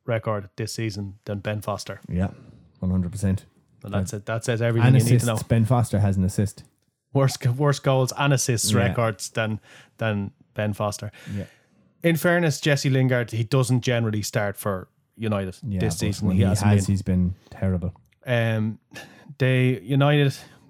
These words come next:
Speaker 1: they, they, there was a lot of, they took a lot of positivities from the Liverpool game.
Speaker 2: Yeah.
Speaker 1: The draw against Liverpool. The following game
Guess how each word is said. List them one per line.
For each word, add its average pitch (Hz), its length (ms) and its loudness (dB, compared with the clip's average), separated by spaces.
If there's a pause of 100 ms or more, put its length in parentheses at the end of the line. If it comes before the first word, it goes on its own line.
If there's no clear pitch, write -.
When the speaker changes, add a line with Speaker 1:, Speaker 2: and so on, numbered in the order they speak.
(140)
Speaker 1:
they, 131 160 0 (240)
they, 123 520 0 (1800)
there 160 100 0
was 151 120 2
a 151 100 4
lot 156 160 4
of, 151 200 0
they 139 100 4
took 139 160 0
a 143 60 4
lot 131 240 4
of 127 100 0
positivities 113 640 -2
from 113 140 -4
the 107 60 -2
Liverpool 110 400 -4
game. 98 220 -6 (500)
Speaker 2:
Yeah. 90 220 -10
Speaker 1:
The 120 80 0
draw 113 220 0
against 113 260 -4
Liverpool. 110 420 -2 (320)
The - 80 -6
following 147 380 2
game 120 420 0